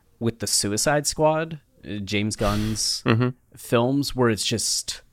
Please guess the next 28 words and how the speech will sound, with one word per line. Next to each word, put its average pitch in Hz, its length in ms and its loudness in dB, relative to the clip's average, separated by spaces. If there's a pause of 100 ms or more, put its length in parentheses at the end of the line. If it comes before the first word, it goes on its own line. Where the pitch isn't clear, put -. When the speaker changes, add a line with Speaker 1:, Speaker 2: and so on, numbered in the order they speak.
(180)
Speaker 1:
and 113 200 2
that 180 280 12
is 104 200 0
not 98 340 2
tongue 87 180 -4
in 82 100 -10
cheek. - 460 -12 (320)
Speaker 2:
Right. 101 220 0
Speaker 1:
That 110 240 6
is 98 460 -2 (160)
very 127 520 4
serious, 90 580 0
very 104 280 2
much 92 300 0
like, 87 280 -2
"This 85 200 -6
is 78 80 -10
a 76 40 -10
great 76 320 -12
choice." - 600 -4 (260)
Like, - 560 6
Speaker 2:
<laughs> - 120 4
Speaker 1:
I, 95 360 4 (920)
people - 240 -2
are 95 40 -6
gonna - 340 -14
love 147 280 -10
this. - 480 -6